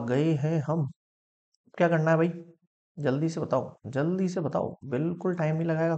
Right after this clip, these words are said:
कोई भी बच्चा। हाँ भाई, ट्वेंटी ईयर्स हो गए। अब ट्वेंटी ईयर के ना क्या करें, फ़ोर से डिवाइड करते हैं। हाँ सर, बिल्कुल। अब आप थोड़ी सी कलाकारी का ध्यान रखना।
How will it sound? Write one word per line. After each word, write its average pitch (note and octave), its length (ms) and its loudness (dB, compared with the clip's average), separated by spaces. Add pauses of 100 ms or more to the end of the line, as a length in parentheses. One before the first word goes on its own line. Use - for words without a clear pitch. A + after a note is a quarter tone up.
कोई D#3 240 2
भी D3 140 0
बच्चा। C#3+ 320 -4 (1700)
हाँ D3 120 8
भाई, A#2 80 4
ट्वेंटी D#3 300 4
ईयर्स F#3 200 8
हो E3+ 80 6
गए। F3+ 80 8
अब G#3 140 8
ट्वेंटी F#3+ 260 6
ईयर G#3 160 6
के G#3 120 4
ना G#3 100 4
क्या G#3 160 6
करें, G#3 160 6
फ़ोर G3 240 6
से G#3+ 80 2
डिवाइड G#3+ 260 8
करते G3+ 220 4
हैं। G3+ 80 -4 (280)
हाँ A#2+ 100 -6
सर, - 140 0
बिल्कुल। C#3 340 2 (480)
अब B3+ 320 10
आप G#3 220 12
थोड़ी F#3+ 160 6
सी A3 100 0
कलाकारी D3+ 380 8
का F3 100 6
ध्यान C3 220 2
रखना। G#2+ 180 -4